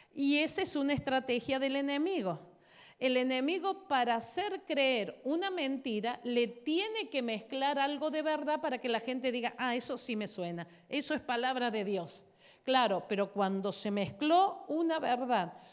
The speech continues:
con algo de mentira,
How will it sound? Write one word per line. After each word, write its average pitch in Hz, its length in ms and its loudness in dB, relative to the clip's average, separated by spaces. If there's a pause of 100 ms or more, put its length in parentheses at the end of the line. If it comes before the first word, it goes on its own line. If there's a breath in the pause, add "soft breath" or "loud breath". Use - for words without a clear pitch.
(280 loud breath)
con 233 360 2
algo 277 1000 2 (480)
de 202 220 -2
mentira, 220 760 2